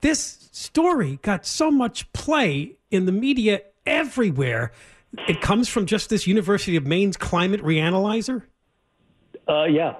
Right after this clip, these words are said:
Speaker 2: no, that's exact-, yeah, and, and they're the ones that, uh, they use some satellite data, some computer models, and of course, none of these computer models work. It's just making stuff up,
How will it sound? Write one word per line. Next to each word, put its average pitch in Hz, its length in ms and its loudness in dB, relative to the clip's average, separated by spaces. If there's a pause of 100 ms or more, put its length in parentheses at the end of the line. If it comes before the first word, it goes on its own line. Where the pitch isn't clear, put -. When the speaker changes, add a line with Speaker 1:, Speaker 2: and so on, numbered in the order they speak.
Speaker 2:
no, 135 220 2
that's 135 100 -6
exact-, 156 380 0
yeah, 127 300 0
and, 127 280 0
and 123 300 0
they're 131 160 4
the 143 80 2
ones 127 440 0
that, 110 260 -2
uh, 113 100 4
they 117 120 2
use 120 340 4
some 131 280 2
satellite 131 540 0
data, 127 380 2
some 113 100 0
computer 131 460 0
models, 113 400 0
and 123 100 0
of 113 60 -8
course, 127 260 2 (480)
none 147 160 0
of 185 120 4
these 113 200 0
computer 113 400 0
models 104 400 -2
work. 104 300 0
It's 123 180 -4
just 127 180 -2
making 123 400 0
stuff 110 300 0
up, 135 340 -2